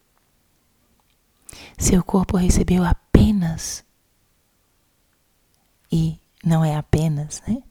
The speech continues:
Mas somente o próprio Cristo, que encontrou nela um ventre santo, puro, preparado,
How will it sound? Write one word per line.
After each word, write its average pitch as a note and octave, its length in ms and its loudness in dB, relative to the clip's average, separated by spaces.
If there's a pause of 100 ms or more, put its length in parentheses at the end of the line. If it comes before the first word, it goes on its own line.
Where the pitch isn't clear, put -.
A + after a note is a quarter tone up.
(360)
Mas E3 220 -2
somente F3+ 880 0 (1040)
o F3+ 120 -2
próprio E3 420 4
Cristo, - 600 -2 (2250)
que - 140 -4
encontrou F3 580 2
nela F#3+ 560 0 (480)
um F3 160 -2
ventre E3 600 0 (600)
santo, F#3 580 0 (140)
puro, F#3+ 360 2
preparado, F3 800 0